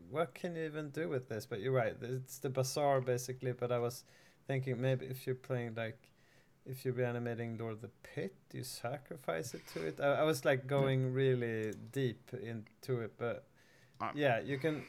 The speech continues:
Speaker 1: sacrifice another creature, uh, in, uh, response also, I guess. That's the, uh, another good part about it. When,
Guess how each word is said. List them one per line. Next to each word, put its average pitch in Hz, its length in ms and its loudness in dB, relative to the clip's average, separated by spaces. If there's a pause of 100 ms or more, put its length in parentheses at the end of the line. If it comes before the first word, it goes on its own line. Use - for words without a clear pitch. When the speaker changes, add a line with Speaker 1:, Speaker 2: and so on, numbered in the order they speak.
(160)
Speaker 1:
sacrifice 147 600 2
another 139 280 4
creature, 131 520 0 (180)
uh, 107 240 -4 (300)
in, 135 440 2 (420)
uh, 117 200 0
response 131 680 4
also, 85 400 -2
I 85 80 -6
guess. - 380 -10
That's - 240 -6
the, - 260 -4 (680)
uh, 50 180 -12 (580)
another 113 320 -2
good 95 240 -4
part 92 240 -4
about 87 280 -4
it. - 240 -14
When, 110 400 -6